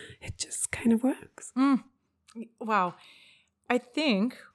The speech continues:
Speaker 2: what I would like to experience is introducing somebody to my family or to my closest friends, who my longest friends, and for them to be like, "Oh,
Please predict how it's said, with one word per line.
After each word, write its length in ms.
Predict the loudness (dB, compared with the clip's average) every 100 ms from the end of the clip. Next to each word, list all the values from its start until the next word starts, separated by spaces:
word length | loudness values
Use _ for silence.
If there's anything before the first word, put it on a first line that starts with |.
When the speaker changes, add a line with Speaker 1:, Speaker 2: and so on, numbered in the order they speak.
| _ -6
Speaker 2:
what 260 | 2 6
I 160 | 6 6
would 160 | 4
like 160 | 2 0
to 100 | -2
experience 680 | -6 -2 0 0 -2 -4 -4 2
is 320 | 2 2 -2 0
introducing 640 | 0 0 -2 -2 -2 0
somebody 480 | 0 0 0 0 -2
to 300 | -4 -4 0
my 160 | 0 -2
family 580 | -4 -2 0 -2 -2 -4 -2
or 120 | -2
to 160 | 0
my 160 | 2 0
closest 560 | -2 -8 -8 -6 -8 -6
friends, 500 | -2 -2 -2 -4 -4
who 140 | -2
my 140 | -2
longest 680 | -2 -4 2 6 6 4 -6 -4
friends, 400 | -2 -2 -4 -4
and 160 | -2
for 60 | 0
them 160 | 2 0
to 100 | 0
be 80 |
like, 240 | 2 2 0 -10 -14 -14 -16 2
"Oh, 340 | 8 8 8